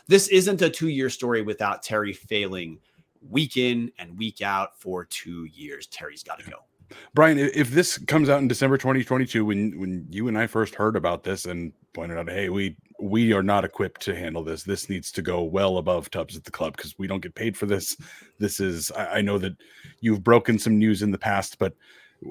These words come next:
Speaker 2: this is well outside of our bandwidth. We're, we're three dudes that do this in our free time. Like, this is just not something we could do.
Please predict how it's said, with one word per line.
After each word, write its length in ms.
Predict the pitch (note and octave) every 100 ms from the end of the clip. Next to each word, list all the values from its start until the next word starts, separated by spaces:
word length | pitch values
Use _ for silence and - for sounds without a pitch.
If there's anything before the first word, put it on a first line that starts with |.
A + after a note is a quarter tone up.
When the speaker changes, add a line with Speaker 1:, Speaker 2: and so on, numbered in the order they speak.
| -
Speaker 2:
this 260 | C3+ C#3+
is 120 | C3 G#2+
well 220 | A#2+ A2
outside 360 | G#2+ G2 G#2+
of 100 | G2
our 100 | F#2+
bandwidth. 440 | F#2 F#2 E2+ F2 E2
We're, 360 | G2 F#2+ F#2+ F2
we're 280 | F#2 A#2+ G2+
three 320 | - B2 B2+
dudes 400 | A2 A2+ A2 F#2
that 180 | G2+ F2+
do 180 | G#2 G#2
this 200 | G2 -
in 80 | F#2
our 100 | E2+
free 220 | - D2
time. 280 | - D2+ C#2+ -
Like, 180 | F2+ D2+ -
this 320 | A2 G#2+ G#2
is 140 | A2+
just 180 | A2+ G#2
not 220 | A2+ A2
something 260 | - G2+ G2
we 120 | F#2+
could 160 | - E2
do. 200 | G2